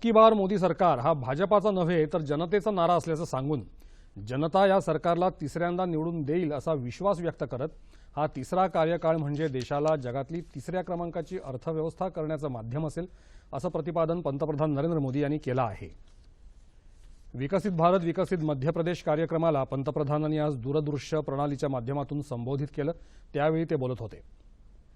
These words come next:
गेल्या दहा वर्षात भारताची प्रतिष्ठा जागतिक स्तरावर अधिक वाढली असून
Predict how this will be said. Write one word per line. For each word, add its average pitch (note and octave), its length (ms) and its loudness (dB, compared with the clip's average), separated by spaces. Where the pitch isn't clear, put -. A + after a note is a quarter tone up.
गेल्या D#3 140 2
दहा D3+ 180 2
वर्षात F#3 300 2
भारताची D#3+ 440 0
प्रतिष्ठा D#3 540 -2
जागतिक C#3 400 -2
स्तरावर F3 360 2
अधिक E3+ 320 -4
वाढली E3 240 4
असून F3+ 240 -2